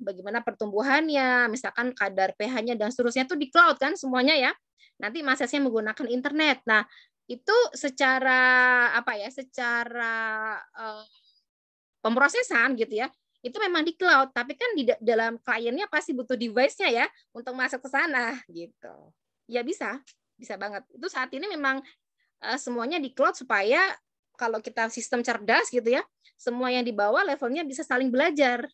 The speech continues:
gitu. Jadi dua arah transaksinya. Mungkin pernah dengar istilah A I, artificial intelligence ya, itu nanti masuk ke tahapan berikutnya yang lebih ke-, lebih dalam lagi machine learning,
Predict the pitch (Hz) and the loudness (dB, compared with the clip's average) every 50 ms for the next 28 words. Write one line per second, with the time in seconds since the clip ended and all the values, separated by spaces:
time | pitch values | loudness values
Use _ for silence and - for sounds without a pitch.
0 | _ 240 180 165 - _ _ - - 87 - _ 175 170 190 220 285 320 311 _ | _ -16 -16 -16 -16 _ _ -18 -18 -18 -18 _ -12 -10 -6 -4 -4 -6 -6 _
1 | - - - _ _ _ _ - 202 208 208 208 - 220 233 190 175 151 165 - | -20 -20 -20 _ _ _ _ -10 -2 0 0 2 2 0 -2 -2 -6 -8 -10 -14
2 | - - - _ _ _ _ _ 180 175 170 - - - _ - - 170 170 180 | -20 -20 -20 _ _ _ _ _ -12 -12 -12 -12 -14 -18 _ -18 -20 -20 -20 -20
3 | 175 180 185 180 - 302 269 294 262 254 240 220 220 226 226 208 214 - - 214 | -20 -20 -16 -10 -10 -6 -6 -2 0 0 0 0 -2 -6 -6 -6 -8 -8 -6 -4
4 | 214 208 208 208 208 208 208 _ _ _ _ _ _ _ - 214 - 233 247 285 | -2 0 2 2 0 0 -2 _ _ _ _ _ _ _ -10 -6 -2 0 0 0
5 | 349 440 480 - _ _ _ _ _ _ _ _ - 214 208 208 220 214 - - | 0 -2 -6 -10 _ _ _ _ _ _ _ _ -10 -10 -8 -8 -8 -12 -8 -10
6 | - 185 214 208 220 208 202 185 175 220 226 262 311 427 480 494 - 196 202 220 | -8 -8 -6 -6 -6 -6 -6 -4 -2 0 2 2 2 0 -2 -8 -8 -6 -4 -4
7 | 233 269 269 - - 214 214 196 196 196 - 254 254 208 233 220 208 - - 220 | -2 -2 -4 -6 -6 -8 -8 -8 -8 -8 -6 -4 -4 -4 -2 -4 -4 -2 -4 -4
8 | 202 _ _ - 101 101 101 101 101 - - - 101 101 98 - 202 202 202 190 | -6 _ _ 0 4 4 6 6 6 4 2 0 0 0 2 2 0 -2 -2 -2
9 | 196 208 190 - 214 220 247 247 254 254 233 226 220 196 - - 214 - _ - | -6 -6 -4 -4 -6 -2 0 0 2 2 2 2 0 -4 -6 -12 -12 -12 _ -8
10 | 220 202 202 214 214 202 208 208 208 202 202 208 240 240 240 226 - - 233 226 | -8 -2 4 6 6 6 4 2 0 0 0 0 0 -2 -2 -4 -2 -2 0 0
11 | 220 214 220 226 220 226 240 269 320 381 | 2 0 0 -2 -2 -2 -2 0 0 -2